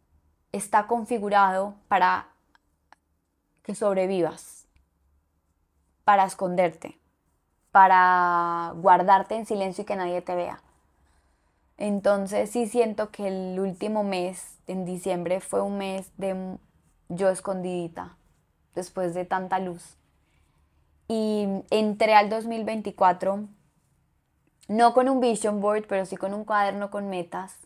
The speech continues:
No metas, como quiero poder sanar el tema de poder crear contenido y poder crear este negocio que hoy estoy creando, no desde el sacrificio, sino desde el completo disfrute. Y qué delicia poder di-, co-, eh,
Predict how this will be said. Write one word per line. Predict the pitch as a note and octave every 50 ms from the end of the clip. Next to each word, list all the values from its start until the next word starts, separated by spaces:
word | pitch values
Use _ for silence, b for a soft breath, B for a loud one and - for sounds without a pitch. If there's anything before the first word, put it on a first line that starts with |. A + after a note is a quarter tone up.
| _ _ _ _ -
No | G#3 A#3
metas, | A#3+ A#3+ G#3 F#3 - - - - - - _ _
como | - - F#3 F3+ F3+ - - _ _ _ _ _ _ _ _ _ _ _ _ _
quiero | - G#3+ G#3 G#3+ G#3
poder | G#3 G#3 G3+ G3 F#3+ F#3
sanar | F#3 - G3 G3 G3 G3+ G3+ G3+ G3+ G3+ G#3 b b b b b b b b
el | G3+ G3
tema | - - G3 G3+ G3+ F#3+ G3 G3+
de | G3 F#3+ F#3 F3+ F3+ F3+ F3 F3 b b b b b -
poder | - G#3+ G#3 G3+ G3+ -
crear | - - G#3+ G#3+ G#3 G#3+ G#3 G3+ G3+ G3+
contenido | G#3 A3 G#3+ G#3 G3+ G#3 G3 F#3+ F#3+ F#3+ F#3+ F#3 F#3+ F#3+ G3
y | G#3
poder | G3 G3 F#3+ F#3+ F#3 F3+ F3+
crear | - G#3+ G#3 G#3+ G#3 G#3+ G#3+
este | G#3 G3+ - - G#3+ G3+
negocio | G3 F#3 F3 F#3 F#3+ F3+ F3+ G3 G3 F#3+
que | - G#3
hoy | F#3+ F3+ F3 E3+
estoy | F#3 F3+ - - G3+ G3+
creando, | G3 - G#3 G#3 G3+ F#3+ F#3+ G3 G3 G3+ G3+ -
no | - G#3+ A3+ A3
desde | G#3+ G#3+ G#3+ G3+ A#3
el | A3+ G#3
sacrificio, | - G#3 G3+ - G3 G3 - - G#3 F#3+ - - G3+
sino | G3+ A3 G3+ G3 G3
desde | F#3+ F#3 F3+ F#3+
el | F3+
completo | F3+ F#3+ F3+ F3+ - F3+ F3 - G#3 G#3+
disfrute. | G#3 G3 - - - - G#3 A3 G#3+ G#3+ - F#3+ G3 G3+ B B B B B
Y | -
qué | - A3+ G3+
delicia | G3+ G#3 G#3+ A3+ A#3 A#3 A3 G#3+ - A#3 G#3+ G#3+
poder | - G3 F#3 F3+ F3+
di-, | F#3+ -
co-, | - - - - -
eh, | G#3 G#3+ G#3 G3